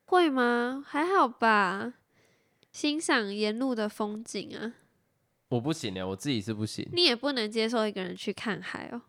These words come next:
Speaker 2: 我不能接受。
Speaker 1: 虽然我说我可以接受一个人去看海，但是我也是没有这样做过啦。
Speaker 2: 我无法想象啦，我自己一个人是没有办法。但是其实我很喜欢看海，看海真的是会让人家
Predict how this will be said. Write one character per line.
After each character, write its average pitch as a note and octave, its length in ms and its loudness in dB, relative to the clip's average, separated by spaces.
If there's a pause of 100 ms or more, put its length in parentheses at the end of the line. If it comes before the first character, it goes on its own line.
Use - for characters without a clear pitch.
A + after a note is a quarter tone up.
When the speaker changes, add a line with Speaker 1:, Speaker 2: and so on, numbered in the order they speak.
(320)
Speaker 2:
我 A2 120 -2
不 A2+ 120 0
能 F#2 160 0
接 F#2 200 -8
受。 - 300 -10 (640)
Speaker 1:
虽 F#4+ 180 10
然 F4 100 12
我 A#3 160 10
说 B3 480 8 (360)
我 A3 120 4
可 D#4 160 6
以 A#3+ 120 12
接 A3 200 6
受 A#3 220 8
一 G#3 60 6
个 G3+ 80 2
人 F#3 120 -2
去 G#3+ 160 0
看 G#3+ 260 0
海， G#3 180 -2
但 C4 120 6
是 C4+ 80 4
我 A3 140 4
也 - 60 -2
是 G#3+ 160 -4
没 G3+ 120 0
有 E3+ 140 -4
这 - 140 -10
样 C#3+ 200 -6
做 F3+ 220 -6
过 - 280 -8
啦。 - 180 -10 (880)
Speaker 2:
我 A#2 80 0
无 A2+ 180 2
法 G#2+ 220 0
想 - 240 -6
象 G2+ 180 -4
啦， A#1+ 80 -4
我 G#2+ 100 -2
自 F3 140 2
己 B2+ 200 4
一 A#2 40 0
个 A2+ 80 4
人 G#2 140 4
是 A2+ 120 -2
没 G#2 120 0
有 F2+ 180 0
办 F#2+ 180 -4
法。 - 220 -8
但 G3 140 8
是 G3 160 6
其 C3+ 160 4
实 B2+ 80 2
我 A#2+ 240 6
很 A2+ 180 2
喜 A2 160 -2
欢 G2 140 0
看 G#2+ 280 -2
海， A2 140 -6 (100)
看 E3 200 0
海 G#2+ 140 -2
真 B2+ 200 4
的 G#2+ 60 0
是 A#2+ 100 -2
会 A2+ 120 2
让 A#2 140 4
人 G2 140 -2
家 G2 340 -2